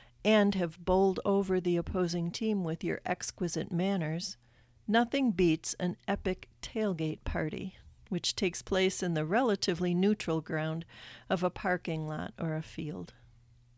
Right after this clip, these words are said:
Typical picnic fare, burgers, brats, sandwiches, potato salad,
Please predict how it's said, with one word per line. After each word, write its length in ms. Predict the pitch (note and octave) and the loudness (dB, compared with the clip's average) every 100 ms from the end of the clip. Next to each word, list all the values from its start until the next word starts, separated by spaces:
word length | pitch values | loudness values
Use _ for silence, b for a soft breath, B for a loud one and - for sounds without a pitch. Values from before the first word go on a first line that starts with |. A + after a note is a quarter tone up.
| _ _ _ _ B B B B - | _ _ _ _ B B B B -8
Typical 440 | - C4 F4+ D#4+ | -2 2 2 2
picnic 560 | B3 - D#4+ - F#3+ - | 0 0 -2 -2 -4 -4
fare, 540 | - E3+ D#3+ D#3 A#3 - - | -6 -2 0 0 -4 -8 -4
burgers, 520 | F3+ F#3 F#3+ G3+ G#3+ - | 2 2 4 2 2 -2
brats, 520 | F#3+ F3 F#3+ - - | 2 2 2 -2 -8
sandwiches, 840 | - - E3 E3+ F3 - F3+ F#3 - | -6 -4 -2 -2 -4 -4 -4 -6 -8
potato 400 | - - F3 F3 | -8 -2 0 0
salad, 540 | F3 - F3+ E3+ F3 | -2 -2 -4 -2 -4